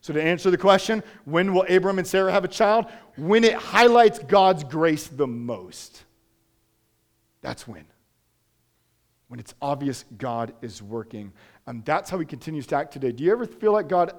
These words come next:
acts slow? Do you ever think God's a little slow to fulfill his promises? Do you ever think we could just speed up God's timing? Why do you think God actually acts the way he does?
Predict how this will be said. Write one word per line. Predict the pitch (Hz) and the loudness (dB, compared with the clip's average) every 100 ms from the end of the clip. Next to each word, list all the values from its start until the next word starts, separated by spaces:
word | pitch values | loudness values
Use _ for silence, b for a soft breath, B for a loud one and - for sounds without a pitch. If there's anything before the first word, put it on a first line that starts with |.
| - | -6
acts | 160 - - | -6 -6 -16
slow? | - 143 139 147 170 185 180 - _ _ _ _ _ _ _ _ _ _ _ _ _ _ _ _ | -16 -8 -4 -2 -2 -6 -8 -18 _ _ _ _ _ _ _ _ _ _ _ _ _ _ _ _
Do | 143 | -8
you | |
ever | 175 208 | -6 -4
think | 208 196 - | -4 -6 -6
God's | 143 165 165 143 | -4 -2 -2 -2
a | 139 110 202 | -2 -2 -6
little | 190 | -6
slow | - - 165 | -6 -4 -2
to | 175 | -2
fulfill | - - 175 | -8 -10 -8
his | 170 | -8
promises? | - 170 165 - 170 | -8 -8 -8 -8 -8
Do | - B B | -8 B B
you | 196 | 2
ever | 247 | 2
think | 247 233 175 | 0 -4 -4
we | 185 | -6
could | 180 | -6
just | 147 - | -8 -10
speed | - 180 170 | -12 -6 0
up | 175 | 0
God's | 160 165 156 | 2 -2 -2
timing? | 175 160 180 180 _ _ _ _ _ b b b _ | -6 -6 -6 -10 _ _ _ _ _ b b b _
Why | 127 185 254 | -2 4 6
do | |
you | 330 | 4
think | - 285 160 | 2 -4 2
God | 202 214 190 | 4 4 4
actually | 180 202 - 180 | 0 0 -2 -2
acts | 185 185 - - | 0 0 -2 -6
the | |
way | 156 151 | -4 -2
he | 160 | -4
does? | 143 156 110 95 - | 0 2 2 -4 -18